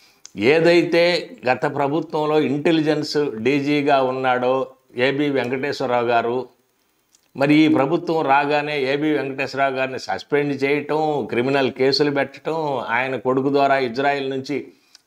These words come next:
ఆ, ఆంధ్రప్రదేశ్ ప్రభుత్వానికి ఏదో స్పైవేర్లు పంపించాలని ప్రయత్నం చేశాడని ఆరోపణలు చేయటం, వాటిని రుజువు చేయలేకపోవటం, ఆయన కోర్టులోకి వెళ్ళటం, క్యాట్కి వెళ్ళటం, మరి ప్రభుత్వాన్ని ఆయన జీతాలు ఇమ్మని ఆదేశించినా ఇవ్వకపోవడం,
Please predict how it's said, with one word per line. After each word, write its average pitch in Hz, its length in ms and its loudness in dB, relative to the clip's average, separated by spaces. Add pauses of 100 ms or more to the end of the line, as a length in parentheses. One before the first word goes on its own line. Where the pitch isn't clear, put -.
(140)
ఆ, 98 640 -4
ఆంధ్రప్రదేశ్ 135 680 -2
ప్రభుత్వానికి 131 640 -2
ఏదో 127 400 2
స్పైవేర్లు 135 580 2
పంపించాలని 135 640 -2
ప్రయత్నం 131 480 -4
చేశాడని 123 440 0
ఆరోపణలు 135 600 0
చేయటం, 143 380 -2 (540)
వాటిని 131 320 2
రుజువు 117 280 6
చేయలేకపోవటం, 143 1000 0
ఆయన 120 280 -4
కోర్టులోకి 143 540 -2
వెళ్ళటం, 127 520 -4
క్యాట్కి 127 460 0
వెళ్ళటం, 143 540 -4 (880)
మరి 147 160 4
ప్రభుత్వాన్ని 147 680 0
ఆయన 127 300 2
జీతాలు 139 420 -2
ఇమ్మని 139 220 -6
ఆదేశించినా 135 640 -4
ఇవ్వకపోవడం, 143 760 0